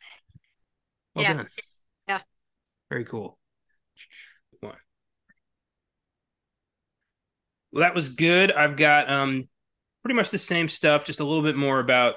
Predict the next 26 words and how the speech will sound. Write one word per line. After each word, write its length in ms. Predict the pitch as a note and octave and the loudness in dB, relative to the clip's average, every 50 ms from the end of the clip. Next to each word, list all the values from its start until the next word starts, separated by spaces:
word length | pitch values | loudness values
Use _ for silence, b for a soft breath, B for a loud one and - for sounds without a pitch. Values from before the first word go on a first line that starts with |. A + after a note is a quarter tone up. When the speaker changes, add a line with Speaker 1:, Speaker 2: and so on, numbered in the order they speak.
| - - | -6 -10
Speaker 1:
the, 240 | B2 B2+ A#2+ A#2+ A2+ | -6 -6 -4 -4 -4
uh, 220 | A2 G#2+ G#2+ G#2+ G#2+ - _ _ _ _ _ _ _ _ | -4 -4 -4 -6 -8 -10 _ _ _ _ _ _ _ _
the 80 | - A#2+ | -8 -4
main, 500 | A#2+ B2 B2 A#2+ A#2 A#2 A#2 A2+ - - - | 0 2 2 2 2 0 -4 -8 -10 -10 -8
the 100 | B2+ B2 | -8 -8
three 220 | - B2+ B2+ B2+ | -6 -4 -4 -4
guys. 600 | A#2 A#2 A2+ G#2+ G#2+ G#2 G#2 G#2 G#2 - - - _ _ _ _ _ _ _ _ _ _ _ _ _ _ _ _ _ _ _ - - | 0 0 0 0 0 0 -2 -2 -4 -6 -10 -16 _ _ _ _ _ _ _ _ _ _ _ _ _ _ _ _ _ _ _ -10 -6
Uh, 380 | A2+ A#2 A2+ A2+ A2 A2 A2+ A2 _ _ _ _ _ _ _ - | -2 0 0 0 0 -2 -4 -6 _ _ _ _ _ _ _ 2
at 100 | B2 B2 | 4 4
age 240 | C#3 E3 E3+ D#3+ | 6 4 2 0
forty-two, 760 | - - F#3 F#3 F3+ D#3+ D3 - - - D#3+ D#3 C#3+ B2+ C3+ C#3+ | -2 0 2 4 4 2 0 -2 -4 0 2 2 4 2 0 -2
Jim 320 | B2 C#3+ D3+ D3+ D3+ D3 | -2 -2 -2 0 0 2
Lovell 320 | C#3+ C#3 C#3+ C3+ C#3 C#3 C3+ | 2 2 2 2 0 -2 -2
was 120 | C3 A#2+ | -4 -6
the 80 | - C3 | -6 -4
world's 260 | A#2+ C3+ C3 C3 A#2+ | -2 -2 -2 -2 -4
most 240 | A#2+ B2 B2 A#2 - | -6 -8 -8 -8 -10
traveled 460 | - - - C3+ C3 C#3 C3 C3 B2+ - | -10 -4 0 2 2 2 2 0 -2 -2
astronaut, 760 | - B2 B2+ B2+ - - - B2 A2+ G#2+ G2+ G2+ A2+ - - | -2 0 0 0 -2 -4 -4 -4 -4 -4 -2 -2 -4 -4 -4
where 120 | A#2+ A2+ | -4 -6
he 160 | A2 A2+ B2+ B2 | -4 -4 -6 -6
joined 340 | A2+ A#2 A#2 A#2 A#2 A2+ A2 | -4 -2 -2 -2 -2 -2 -2
the 100 | G#2+ A2 | -4 -4
Apollo 320 | G#2+ - B2 A#2 A2+ A2 G#2+ | -4 0 0 0 0 0 -2
thirteen 440 | G#2+ A2 G#2 G#2 - - A2 G#2 G#2 G#2 | -2 -4 -4 -4 -6 -8 -8 -8 -8 -8
mission 420 | G2+ G2 - - G#2 B2 D3+ D3+ | -8 -8 -8 -6 -6 -6 -6 -8